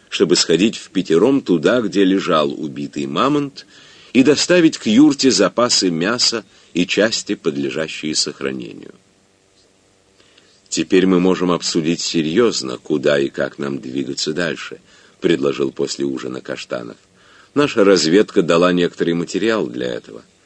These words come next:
а во время разговоров поможем зоологу отпрепарировать черепа носорога и телёнка, назначенные для сохранения. Кстати, Семён Семёныч, к какому виду вы относите телёнка?»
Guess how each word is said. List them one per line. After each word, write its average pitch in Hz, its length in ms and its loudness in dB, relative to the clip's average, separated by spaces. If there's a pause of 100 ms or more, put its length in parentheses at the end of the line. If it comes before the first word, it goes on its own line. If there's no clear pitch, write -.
(260)
а 80 120 2
во 82 120 4
время 90 300 6
разговоров 82 760 2 (300)
поможем 90 480 2
зоологу 82 640 2
отпрепарировать 90 960 0
черепа 78 760 -4
носорога 78 600 -4
и 85 80 -2
телёнка, 120 580 -4 (280)
назначенные 67 680 -6
для 65 140 -10
сохранения. 64 720 -8 (380)
Кстати, 123 400 0
Семён 104 340 0
Семёныч, 65 560 -8 (340)
к - 40 -12
какому 165 400 4
виду 104 340 -4
вы 67 140 -4
относите 67 560 -6
телёнка?» 64 560 -6